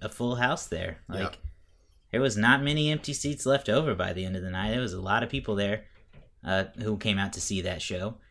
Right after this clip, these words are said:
Speaker 1: It's on T V every year.
Speaker 2: Mm-hmm.
Speaker 1: It's still meme-worthy. People meme it to death.
Speaker 2: Yeah.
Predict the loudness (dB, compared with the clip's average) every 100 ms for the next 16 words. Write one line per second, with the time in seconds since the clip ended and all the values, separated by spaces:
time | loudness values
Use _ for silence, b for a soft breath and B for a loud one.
0 | _ _ -2 4 4 4 0 0 2 2
1 | 2 0 2 4 4 2 -2 -10 -12 -14
2 | -20 -20 -20 -20 -6 -6 -4 0 2 2
3 | 0 0 2 4 2 2 2 2 0 -2
4 | -2 2 4 4 2 0 -4 -2 -2 -2
5 | -6 -8 -8